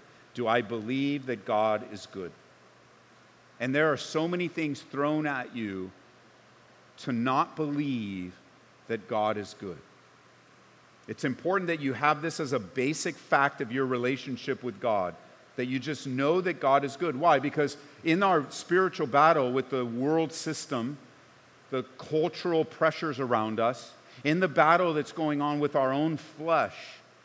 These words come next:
our own carnality. I-, if you ever think of flesh, don't think of flesh as, like, the flesh and bones. Uh, here's a phrase to remember when you hear the word flesh in the Bible in a spiritual definition. I want you to think of it this way. The flesh represents this, and I quote,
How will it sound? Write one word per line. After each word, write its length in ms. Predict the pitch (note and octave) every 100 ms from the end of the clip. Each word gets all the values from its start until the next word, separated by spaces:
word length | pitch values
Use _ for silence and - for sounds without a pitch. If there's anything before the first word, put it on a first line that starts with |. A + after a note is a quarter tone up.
| - -
our 160 | C3+
own 260 | C#3 D#3+ E3+
carnality. 1080 | - D3 C#3 C3 C#3+ D3+ D3+ - C3 F#2 D#2 - - - D#3
I-, 40 |
if 240 | G#3 F3+
you 140 | G3 A3
ever 140 | B3
think 200 | - B3
of 100 | G3
flesh, 460 | - F#3 E3 C3+ -
don't 160 | F3+ G3
think 160 | B3 G#3
of 80 |
flesh 360 | - F3+ F3 -
as, 140 | D3+
like, 240 | D3+ C#3+ -
the 80 | C3+
flesh 320 | D3+ D#3 -
and 140 | B2+
bones. 500 | B2+ A#2 F#2+ E2+ - - - -
Uh, 140 | D3 E3 -
here's 240 | F#3 B3+
a 60 | B3+
phrase 340 | - G3 F3
to 100 | F3+
remember 420 | D#3 C#3+ D#3+ D#3
when 160 | C3+ C#3
you 120 | C#3
hear 200 | C#3 F#3
the 100 | F3+
word 220 | D3+ C#3+
flesh 380 | - D3+ D3 -
in 100 | C#3+
the 60 | A#2+
Bible 440 | A#2+ C3 B2 G#2 - - -
in 120 | C3+
a 80 | C3+
spiritual 560 | - - D#3+ F3+ - D3
definition. 720 | C#3 C3 C3+ C3+ - A#2 G2+ - -
I 40 |
want 240 | C#3 G3 A#3+
you 60 |
to 80 | G#3
think 220 | E3+ F#3+
of 80 | E3
it 100 | D3
this 200 | D3+ C#3+
way. 240 | C#3 G2+ - - - -
The 120 | D3+
flesh 400 | - F3+ A3 A#3
represents 640 | A3+ A3 F#3 C#3 E3 D3
this, 420 | D#3+ D#3+ G#2+ - C#3
and 100 | B2
I 80 |
quote, 440 | B2+ - C#3 A#2